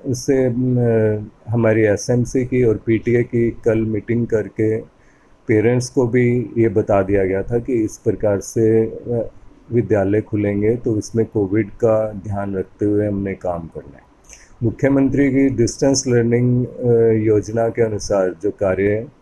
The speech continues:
चल रहे हैं, उसमें टीवी के, टीवी के, अ, ऊपर जो कार्यक्रम हैं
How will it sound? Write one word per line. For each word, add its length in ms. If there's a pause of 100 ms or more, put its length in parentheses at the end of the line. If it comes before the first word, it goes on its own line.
(360)
चल 160
रहे 300
हैं, 200
उसमें 760
टीवी 580
के, 380 (1300)
टीवी 340
के, 320
अ, 1000 (160)
ऊपर 340
जो 120
कार्यक्रम 640
हैं 220